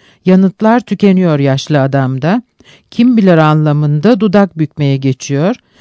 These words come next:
Sanki bir şey söyleyecekmiş gibi sağ eli fersizce havalanıp iniyor. Genç kadın fotoğrafı alıp çantasına atarken ayağa kalkıyor, hızla uzaklaşıyor masadan. Lokantanın kapısından çıkarken,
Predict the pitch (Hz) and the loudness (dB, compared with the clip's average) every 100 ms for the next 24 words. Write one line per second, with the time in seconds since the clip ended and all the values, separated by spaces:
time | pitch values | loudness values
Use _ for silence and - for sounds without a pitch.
0 | _ - 196 202 208 185 - 220 214 214 | _ -4 0 0 0 -4 2 2 4 2
1 | 208 208 190 220 233 180 165 - 151 185 | 4 2 0 0 -2 -2 -4 -6 -4 -4
2 | - 214 220 202 151 180 - 185 185 - | 0 2 4 4 2 -2 0 2 2 0
3 | 226 147 180 202 175 165 156 208 185 170 | -4 0 0 2 0 2 0 0 0 0
4 | 147 131 135 _ _ _ _ _ _ _ | -2 -4 -8 _ _ _ _ _ _ _
5 | - _ - 202 240 - 160 147 220 247 | -20 _ 2 2 2 0 0 2 0 0
6 | 196 202 190 190 226 147 175 - 208 202 | -2 2 2 2 0 0 0 -2 0 0
7 | 190 160 165 135 - 190 147 190 220 165 | 0 -2 -2 -4 0 0 0 0 0 2
8 | 175 175 170 147 131 - 139 170 220 _ | 4 2 2 0 -2 -4 -4 -4 -6 _
9 | _ _ 240 220 214 208 160 165 - 165 | _ _ -2 2 2 2 2 0 2 -2
10 | - 156 135 131 131 139 123 131 127 _ | 0 -2 0 -2 -2 -2 -2 -4 -6 _
11 | _ _ _ _ _ 175 185 220 220 175 | _ _ _ _ _ -2 0 2 2 2
12 | 185 208 170 - 170 175 175 175 - 185 | 2 0 -2 -2 -2 2 2 0 -2 0
13 | 185 - 151 160 | 0 0 -2 0